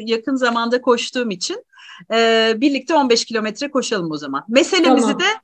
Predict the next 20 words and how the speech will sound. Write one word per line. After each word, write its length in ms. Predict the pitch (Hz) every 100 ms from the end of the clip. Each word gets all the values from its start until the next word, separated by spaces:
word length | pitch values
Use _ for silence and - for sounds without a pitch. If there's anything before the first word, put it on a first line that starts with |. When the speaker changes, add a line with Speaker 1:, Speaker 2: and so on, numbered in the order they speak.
| _ 269
Speaker 1:
bulalım 360 | 262 262 233
birlikte. 540 | 180 160 156 - 156 - _ - 294
Speaker 2:
Tamam, 360 | 254 269 233
kafamda, 640 | 269 262 277 277 277 - 196
e, 400 | 202 202 190 190
canlandırıyorum 680 | 220 240 247 247 254 214 202
bazı 300 | 202 196 190
meseleler. 540 | 190 202 190 233 381 - - -
Buradan 380 | 254 277 262 254
da 120 | 240
duyuruyorum. 640 | 254 269 285 233 277 403 - _
E, 120 | 226
hem 180 | 294 311
de 80 | 311
tatlı 340 | 311 311 320
bir 100 | 349
buluşma 340 | 320 330 - 370
olur 180 | 262 254
sevgili 420 | 262 240 233 226
dinleyici. 600 | 233 233 226 220 240